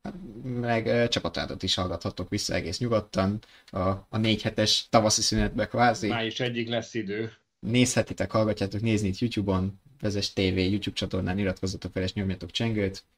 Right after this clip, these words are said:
Speaker 1: Hangformátumban pedig Spotify-on, iTunes-on és Google Podcast-on is megtaláltok bennünket. Ö, és akkor legközelebb Azerbajdzsán jön április utolsó hétvégén, és május elsején,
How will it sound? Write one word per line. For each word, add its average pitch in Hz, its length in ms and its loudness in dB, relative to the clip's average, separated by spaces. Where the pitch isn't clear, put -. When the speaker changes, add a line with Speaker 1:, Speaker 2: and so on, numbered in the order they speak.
Speaker 1:
Hangformátumban 107 880 2
pedig 92 220 -6
Spotify-on, 98 880 -4
iTunes-on 101 400 -2
és 95 120 -4
Google 90 260 -2
Podcast-on 95 580 -4
is - 280 -2
megtaláltok - 480 -4
bennünket. 120 580 -2
Ö, 127 340 0
és - 140 -2
akkor 156 360 4
legközelebb 110 440 2
Azerbajdzsán 113 640 6
jön 98 320 -2
április - 340 0
utolsó 127 360 0
hétvégén, 95 640 2
és - 120 -6
május 104 340 0
elsején, 95 760 0